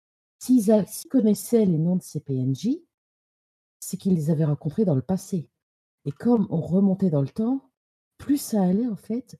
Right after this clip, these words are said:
plus j'avais tout un réseau de P N J que j'avais, heu, à faire interagir avec tel ou tel joueur dans telle ou telle description, heu, qu'il m'avait donnée.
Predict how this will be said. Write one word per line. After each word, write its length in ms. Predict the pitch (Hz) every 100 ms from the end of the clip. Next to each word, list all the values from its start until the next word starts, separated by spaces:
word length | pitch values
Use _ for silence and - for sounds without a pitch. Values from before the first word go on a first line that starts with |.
| _
plus 220 | - 247
j'avais 420 | 196 190 160 220
tout 200 | 226 196 190
un 120 | 175
réseau 300 | 196 202 202
de 120 | 165
P 200 | - 175
N 200 | 156 156
J 340 | 151 185 269 - _ _ _ _ _ _
que 100 | 180
j'avais, 720 | 156 170 147 202 208 202 151
heu, 600 | 143 143 135 131 127 127 - - _ _ _ _
à 120 | 151
faire 220 | - 190 -
interagir 840 | 175 196 175 156 160 220 240 208
avec 500 | 147 170 196 196 160 -
tel 180 | 185
ou 60 | 165
tel 200 | - 143
joueur 440 | 135 180 208 220 214
dans 100 | 147
telle 300 | - 196 185
ou 60 |
telle 220 | - 185
description, 1000 | 165 - - - - 196 208 208 196 170
heu, 120 | 151 147
qu'il 200 | - 160
m'avait 140 | 160
donnée. 400 | 190 185 175